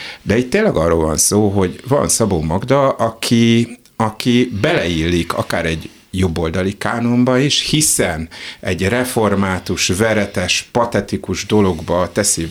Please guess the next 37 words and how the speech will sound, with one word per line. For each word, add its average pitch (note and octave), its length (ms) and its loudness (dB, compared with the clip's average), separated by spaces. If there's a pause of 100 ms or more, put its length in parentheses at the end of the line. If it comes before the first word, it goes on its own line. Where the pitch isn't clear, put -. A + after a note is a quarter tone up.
ö, G2 300 0
bele F#2 180 0
a D2+ 80 -4
dolgát, F#3+ 480 -2
és - 300 0
kétségtelenül B2+ 800 0
egy B2 180 2
olyan E3+ 380 2
kitűnő F#2+ 500 0
írásművészettel F2 1200 0 (340)
rendelkezik. D3 720 0
Én C#3+ 120 2
elolvastam, G2+ 600 0
amit G2+ 260 2
mondjuk E2+ 320 0
Darvasi D#2 440 -2
László - 480 -4
írt D2 280 -4
róla E2 300 2
a D2+ 80 0
kilencvenedik C2 720 -4
születésnapján, G2 920 0
vagy E2+ 120 0
éppen D2+ 300 -4
Lator D2+ 360 -2
László. A2+ 580 0 (440)
Ö, G2+ 320 2 (220)
hát - 380 -6
egyértelmű F2 680 -2
lelkesedés, F#2 640 -2
nyilvánvaló, F2 460 0
hogy D#2 80 -2
kilencven E2 460 -4
évesnek D#2 480 -2
nem C#2+ 140 -2
mondunk, D2+ 500 -4
ö, - 120 0